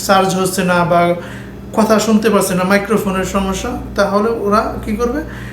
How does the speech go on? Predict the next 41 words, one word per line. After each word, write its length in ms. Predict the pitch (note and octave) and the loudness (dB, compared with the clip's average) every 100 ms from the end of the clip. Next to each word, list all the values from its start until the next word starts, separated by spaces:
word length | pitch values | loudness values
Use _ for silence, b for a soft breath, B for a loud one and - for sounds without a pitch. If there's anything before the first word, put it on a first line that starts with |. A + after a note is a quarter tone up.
| B - | B -4
এটা 220 | F3+ F#3 | 0 0
চেঞ্জ 360 | F#3 G3+ G3+ G3 | 2 2 2 -2
করে 180 | - A3 | 0 0
বা 440 | G#3+ G#3 F3+ F3 - | 2 2 4 2 0
ওরা 300 | F3+ F3+ F#3 | -2 0 0
ঠিক 220 | F#3 A#3 B3 | -2 -4 0
করে 140 | A3+ | 2
আবার 200 | F#3 F3 | 2 2
দিবে। 180 | E3 D3+ | 2 0
কিন্তু 320 | D3 E3+ G#3 | -2 -4 -2
আমি, 460 | G3+ G3 G#3+ A#3 B3 - - - B B B B - | 0 2 2 0 -4 -8 -14 -16 B B B B -6
আমি 260 | F3 G3+ G3+ | -2 0 2
যে 100 | A#3+ | 2
এক 240 | A#3+ A3 | 0 0
বছরের 360 | A#3 A#3 A3+ A3+ | 0 0 0 2
যে 60 | |
একটা 220 | A#3 - | 0 2
এক্সট্রা, 680 | A#3 A#3 A#3+ G3+ - A#3+ A3 | 0 0 0 -2 0 2 2
এটা 280 | A3 G#3+ A3 | 2 0 0
একটা 240 | A3 A3 | 0 0
ওয়ারেন্টি 340 | G#3+ A3+ A3 A#3 | 4 4 2 0
নিছি, 300 | B3 - G3 | -2 0 0
এটা 140 | F#3 | 2
হলো 140 | G3 G3 | 2 2
আপনার, 260 | F#3+ G#3 A3 - B B B B B - - | 2 0 -2 -6 B B B B B -14 -12
এটা 120 | - G#3 | 0 2
আমার 180 | G3+ | 4
নিজের 220 | G3 G#3 A3+ | 4 4 2
টাকা 260 | A#3+ A3 A3 | 0 2 2
দিয়ে 140 | G#3+ | 2
নিছি। 380 | F3+ E3+ G3 C#4 A3 | 2 2 0 -2 0
মানে, 300 | F#3 F#3+ F#3 | -2 0 0
এটা 260 | F#3 G3+ G3+ | 2 2 2
কখনো 200 | F#3+ C#3 | 0 0
আমি 180 | G3 | 0
যদি 120 | G3 G3+ | 0 0
ইচ্ছে 200 | - G3+ | 2 2
করে 180 | G3+ G3+ - | 2 2 0
আসাতে 340 | G#3 G#3 G3+ | 0 0 0
ভেঙে 240 | F#3+ G3 A3 | 2 2 2
ফেলি, 260 | A3 C4+ | 2 2